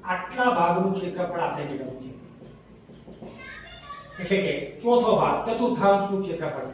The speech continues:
ચતુર્થાંશ પણ એક વૃત્તાંશ જ છે, પણ વર્તુળનો ચોથો ભાગ છે.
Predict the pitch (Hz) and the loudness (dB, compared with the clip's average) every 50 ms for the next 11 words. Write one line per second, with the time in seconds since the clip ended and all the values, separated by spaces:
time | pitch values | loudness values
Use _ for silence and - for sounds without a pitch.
0 | - - - 240 240 233 254 247 - 202 233 240 240 - - 233 226 220 220 - | -12 -10 -6 -4 -4 0 0 0 2 4 4 4 4 4 2 2 2 2 2 0
1 | 202 214 - 208 220 208 190 185 190 170 - - 143 139 - - - - - - | 0 0 0 2 2 2 4 2 2 0 0 -2 -4 -6 -8 -8 -12 -14 -18 -18
2 | - - 202 202 214 214 - 190 190 190 - 233 233 247 254 254 254 233 214 208 | -6 -2 0 0 2 2 2 2 0 0 0 0 2 4 4 4 4 4 4 4
3 | - - - - 165 - 160 156 - - | 4 4 4 4 4 4 2 0 -2 -6